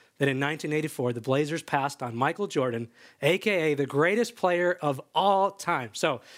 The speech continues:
from the bottom of every Chicagoan's heart, thank you. We couldn't have six titles without your help. So,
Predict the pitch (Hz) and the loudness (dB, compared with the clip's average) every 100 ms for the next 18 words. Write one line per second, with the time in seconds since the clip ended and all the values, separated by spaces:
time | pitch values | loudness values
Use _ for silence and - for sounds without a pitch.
0 | - - 175 170 165 175 196 202 208 147 | -8 -2 -2 0 0 2 2 -2 -4 -6
1 | - 165 156 175 160 160 - 135 135 131 | -2 -2 -2 -4 -2 -4 -2 -2 -2 -4
2 | 131 - 123 135 - - _ _ - 143 | -4 -4 -4 -4 -12 -20 _ _ -4 0
3 | 143 127 117 98 - 139 143 - 190 175 | 0 -2 -12 -16 -2 0 0 0 0 0
4 | 156 127 - 170 - - 139 135 123 113 | -2 -4 -2 -2 -2 -4 -2 0 -2 -4
5 | - _ 131 131 120 117 117 - - _ | -10 _ -6 -4 -6 -8 -10 -14 -16 _
6 | - 160 | 0 2